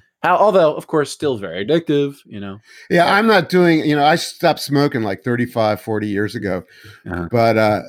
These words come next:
Speaker 2: I, you know, it was, like, my third or fourth book when I stopped smoking, and that, that itself was an ordeal. Uh, I made it a point to stop smoking while I was writing a book because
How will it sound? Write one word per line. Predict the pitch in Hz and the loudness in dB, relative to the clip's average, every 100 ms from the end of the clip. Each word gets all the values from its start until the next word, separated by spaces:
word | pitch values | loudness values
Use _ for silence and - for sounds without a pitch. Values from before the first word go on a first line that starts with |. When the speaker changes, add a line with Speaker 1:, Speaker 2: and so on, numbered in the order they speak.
| - | -2
Speaker 2:
I, | 156 170 | 2 4
you | |
know, | 156 131 | 4 4
it | |
was, | 123 | 2
like, | 127 110 | 2 0
my | 107 | -2
third | - 120 110 | -2 -2 -2
or | 104 | -4
fourth | - 101 - | -8 -10 -8
book | - 90 87 _ _ _ | -8 -8 -8 _ _ _
when | 113 98 | -10 -6
I | 95 | -6
stopped | 92 - 92 | -6 -6 -8
smoking, | - 113 104 104 98 | -6 -6 -6 -4 -2
and | 113 | 2
that, | 139 123 | 2 4
that | 131 120 | 2 2
itself | - 123 107 - | 0 -2 -2 -2
was | 101 107 | -8 -6
an | 104 | -6
ordeal. | 98 95 107 95 - - - | -4 -2 -2 -2 -8 -20 -10
Uh, | 123 120 - | 0 0 2
I | 120 | 4
made | 127 139 | 4 4
it | 120 | 2
a | 107 | 2
point | 135 123 | 0 0
to | 117 | -2
stop | - 123 110 | -4 -2 -2
smoking | - 123 120 110 98 | -2 -4 -2 -4 -2
while | 107 139 151 | 2 2 4
I | 135 | 2
was | 117 101 | 0 0
writing | 113 110 104 | -2 0 -2
a | |
book | 92 143 147 | 0 -2 -2
because | 120 - 110 | -6 -4 -6